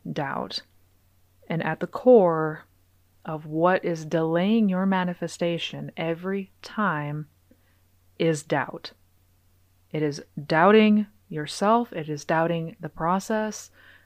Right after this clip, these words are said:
It is that lack of faith. Because what this lack of faith is going to do is it is going to make it damn near impossible to suspend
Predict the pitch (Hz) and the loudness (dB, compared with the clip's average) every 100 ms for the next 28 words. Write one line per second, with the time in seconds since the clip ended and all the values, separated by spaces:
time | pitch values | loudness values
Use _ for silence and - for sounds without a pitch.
0 | _ - 170 165 156 165 151 160 165 170 | _ -8 -4 -2 -2 -4 -6 -4 0 0
1 | 180 - 175 160 156 - - 160 - - | -2 -8 -2 -2 -2 -10 -10 -10 -8 -14
2 | - - _ _ _ _ - - _ _ | -20 -20 _ _ _ _ -20 -20 _ _
3 | - 185 180 180 175 175 170 - 175 175 | -2 2 4 4 2 0 0 2 2 0
4 | - 180 175 - 175 170 165 147 233 254 | 0 2 0 -2 -2 -2 -4 4 6 8
5 | 170 156 151 156 - - - - - - | 6 4 2 -2 -12 -20 -20 -20 -10 0
6 | 170 165 160 160 170 175 165 165 165 160 | 2 4 2 2 2 2 2 0 0 0
7 | 175 160 - 175 240 247 233 208 190 180 | -2 -4 0 4 6 6 4 4 0 -2
8 | - 220 247 247 180 156 147 143 147 - | -2 4 4 2 -2 -2 -2 -4 -6 -12
9 | _ - _ - 175 180 - - 180 196 | _ -20 _ -2 0 0 -2 0 2 6
10 | 220 226 | 6 4